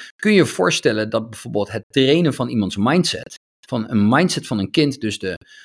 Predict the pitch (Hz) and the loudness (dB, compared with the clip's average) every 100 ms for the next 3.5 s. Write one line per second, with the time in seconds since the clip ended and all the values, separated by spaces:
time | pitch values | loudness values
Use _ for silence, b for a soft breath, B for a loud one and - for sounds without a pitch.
0 | B - 113 - 101 101 87 131 180 170 | B -6 -6 -6 -8 -6 0 2 2 2
1 | 127 110 110 110 127 151 - 127 120 123 | -2 -4 -6 0 2 2 2 0 0 -2
2 | 117 113 110 92 98 131 - 131 113 101 | 0 0 -4 -2 0 0 0 -2 -2 0
3 | 110 151 180 92 92 | 0 4 2 2 -6